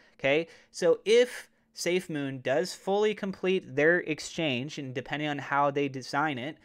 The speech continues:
the potential of revenue being flowed through that could be comparable to something like this.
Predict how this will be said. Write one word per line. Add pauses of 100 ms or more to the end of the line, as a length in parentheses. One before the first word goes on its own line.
(300)
the
potential
of
revenue
being
flowed
through
that (280)
could
be
comparable
to
something
like
this.